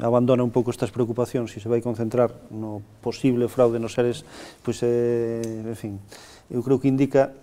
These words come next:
que tiraron a toalla en relación con a posible mellora do desemprego, non? É dicir, o compromiso electoral do señor Feijóo era que iba a crear non sei cantos miles de postos de traballo, pois foi todo o contrario, unha destrucción tremenda.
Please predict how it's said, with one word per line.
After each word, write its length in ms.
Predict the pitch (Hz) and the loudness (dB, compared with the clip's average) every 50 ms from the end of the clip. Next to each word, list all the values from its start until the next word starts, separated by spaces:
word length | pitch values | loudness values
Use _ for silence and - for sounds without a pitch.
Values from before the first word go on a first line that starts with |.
| - - - - - - | -20 -20 -20 -20 -18 -10
que 560 | - 117 113 113 113 113 110 107 107 107 104 | -6 -4 -2 -2 0 -2 -2 -2 -4 -4 -2
tiraron 320 | - 120 123 127 120 117 | -2 2 2 2 2 2
a 80 | 113 110 | -2 0
toalla 240 | - 135 180 156 123 | 0 0 0 0 -2
en 80 | 113 | -4
relación 800 | 107 104 107 107 104 - - 110 107 104 101 98 98 101 104 104 104 107 110 104 | -4 -4 -4 -4 -4 -4 -6 -6 -4 -4 -6 -8 -8 -10 -12 -12 -12 -14 -16 -12
con 400 | - - 110 107 107 110 110 110 | -8 -8 -6 -6 -6 -6 -6 -6
a 80 | 110 | -6
posible 640 | 104 - 110 - - 113 110 113 113 113 110 107 107 | -8 -8 -10 -8 -6 -4 -2 -2 0 0 -2 -2 -4
mellora 320 | 107 110 110 113 110 107 | -4 -2 0 0 0 2
do 80 | 104 107 | 0 0
desemprego, 480 | 104 - 110 113 - 165 151 117 104 113 | -2 -2 -4 0 2 2 2 2 0 -4
non? 80 | 143 | -10
É 80 | 156 - | -10 -12
dicir, 180 | - - 110 104 - - - - - - - | -16 -14 -16 -16 -16 -20 -20 -20 -20 -14 -12
o 80 | 110 - | -4 0
compromiso 480 | 123 117 - 120 123 123 123 - - | 0 0 2 2 2 2 2 2 2
electoral 400 | 131 117 120 - 127 123 127 123 | 2 2 2 4 6 6 6 6
do 80 | 117 123 | 6 2
señor 240 | 113 120 120 123 117 - | 0 0 -2 -2 0 2
Feijóo 400 | 131 120 - - 151 151 - - | 0 0 4 4 4 4 2 0
era 240 | 147 127 123 123 117 | -6 -4 -4 -4 -4
que 400 | - - 113 113 107 104 104 110 - - - - - _ _ - | -4 -4 -4 -2 -2 -4 -8 -12 -16 -20 -20 -20 -20 _ _ -4
iba 160 | 120 113 117 | -2 -2 -2
a 80 | 110 101 | -2 0
crear 240 | 113 123 120 117 120 | 0 0 0 0 -2
non 80 | 117 | -4
sei 160 | - 120 113 | -4 -4 -2
cantos 320 | - 120 113 107 117 110 120 | -2 -2 -2 -2 -4 -2 -2
miles 160 | 120 120 113 | -2 -2 -2
de 80 | 113 110 | -4 -4
postos 320 | - 117 - - 110 117 | -6 -6 -6 -4 -6 -6
de 80 | 110 - | -4 -2
traballo, 400 | 120 123 123 127 120 127 123 123 | 0 0 0 0 -2 -4 -6 -8
pois 320 | - 110 104 - - - _ _ - - - | -10 -12 -14 -14 -20 -20 _ _ -20 -16 -10
foi 80 | - | -8
todo 240 | 113 104 117 113 107 | -6 -4 -4 -4 -4
o 0 | |
contrario, 480 | 107 107 104 127 127 117 104 98 95 - - - - - _ - | -4 -6 -4 -2 -2 -2 -2 -6 -12 -16 -20 -20 -20 -20 _ -8
unha 160 | 113 113 113 | -6 -6 -6
destrucción 400 | 110 104 - - 110 - 123 117 | -6 -8 -6 -8 -8 -4 -4 -6
tremenda. 400 | 107 98 98 98 90 87 90 92 | -4 -4 -8 -8 -8 -12 -14 -20